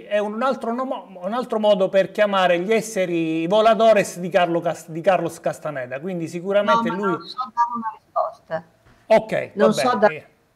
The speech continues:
Speaker 1: va bene, va bene, d'accordo. La faremo, la faremo a Marco quando avremo l'opportunità di sentirlo.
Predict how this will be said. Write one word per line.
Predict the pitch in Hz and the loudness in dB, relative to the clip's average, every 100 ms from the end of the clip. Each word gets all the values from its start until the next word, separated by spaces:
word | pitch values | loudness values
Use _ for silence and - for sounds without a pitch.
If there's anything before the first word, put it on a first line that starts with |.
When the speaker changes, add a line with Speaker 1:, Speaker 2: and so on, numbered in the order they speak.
| _ _ _ _ _ _ _ _ _ | _ _ _ _ _ _ _ _ _
Speaker 1:
va | 226 190 226 | -12 -8 -8
bene, | 151 151 151 147 | -8 -8 -8 -6
va | 170 | -6
bene, | 139 135 143 156 | -6 -10 -10 -8
d'accordo. | 165 - 147 - - - - | -8 -8 -10 -12 -20 -10 0
La | 202 | 4
faremo, | 185 202 220 226 208 202 196 190 | 6 6 6 6 8 10 10 10
la | 190 185 | 8 6
faremo | 202 208 202 | 6 6 6
a | 185 | 2
Marco | 190 202 196 185 160 | 2 2 2 0 -2
quando | 175 170 | 0 0
avremo | 170 175 170 | 0 0 2
l'opportunità | 175 175 175 170 165 160 160 | 0 -2 -6 -8 -8 -4 -2
di | 160 147 | -4 -6
sentirlo. | 151 127 139 131 131 | -10 -10 -12 -12 -14